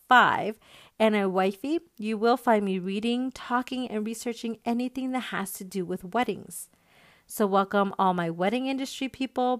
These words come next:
brides-to-bes, grooms-to-bes, or just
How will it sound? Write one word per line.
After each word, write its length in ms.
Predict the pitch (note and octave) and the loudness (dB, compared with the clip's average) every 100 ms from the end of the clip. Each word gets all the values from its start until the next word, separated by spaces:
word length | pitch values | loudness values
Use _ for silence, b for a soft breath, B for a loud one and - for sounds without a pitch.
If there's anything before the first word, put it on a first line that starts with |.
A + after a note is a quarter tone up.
| - | 2
brides-to-bes, 920 | A#3+ B3+ C4+ - A#3+ B3+ B3 B3 B3 b b b _ | 4 4 2 -6 -4 -2 -2 -4 -8 b b b _
grooms-to-bes, 840 | B3 C#4 C#4+ - B3+ C4+ C4+ C4 - | 0 0 -2 -6 -4 -2 -2 -4 -6
or 80 | G#3+ | -6
just 260 | G#3+ C4 | -2 -4